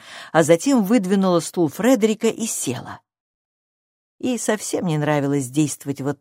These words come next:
так, из-под тишка. Уж очень это непорядочно. Но неопределенность нравилась Неоме еще меньше.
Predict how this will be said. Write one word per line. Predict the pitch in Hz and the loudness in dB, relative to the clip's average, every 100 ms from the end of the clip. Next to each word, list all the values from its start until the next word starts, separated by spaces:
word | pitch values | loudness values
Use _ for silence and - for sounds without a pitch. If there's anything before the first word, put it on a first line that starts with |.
| - | -6
так, | 165 135 - | -4 -4 -6
из-под | 127 - 147 - | -12 -10 -12 -8
тишка. | 160 - - 165 - - _ _ _ - _ - | -8 -8 -6 -6 -6 -12 _ _ _ -20 _ -12
Уж | 143 - | -10 -2
очень | 285 285 233 226 | -2 -2 0 0
это | 214 180 | 0 -2
непорядочно. | 175 175 170 143 113 113 - - - _ _ _ _ _ _ - | -4 -2 -2 -2 -4 -8 -12 -12 -18 _ _ _ _ _ _ -8
Но | 151 190 254 | -2 2 2
неопределенность | 247 220 208 175 202 247 247 214 196 190 | 2 0 -2 0 4 4 4 0 0 0
нравилась | 175 202 214 220 - | 0 0 0 -2 0
Неоме | 202 196 214 214 | 0 2 4 2
еще | - 156 226 - - 269 | 0 -2 -2 -2 0 0
меньше. | 180 110 87 - - | 0 -2 -8 -12 -14